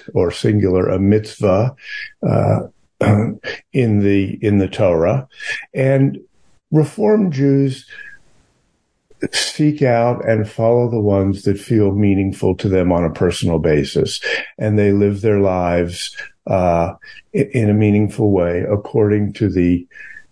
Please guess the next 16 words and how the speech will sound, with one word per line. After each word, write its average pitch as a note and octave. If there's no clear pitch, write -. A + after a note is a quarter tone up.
uh, F#2
according A2
to B2
a A2+
choice C#3
they B2+
make G2
with G#2
regards F#2+
to G#2
how G2+
closely G2+
they F#2
follow F2
the F2
commandments. -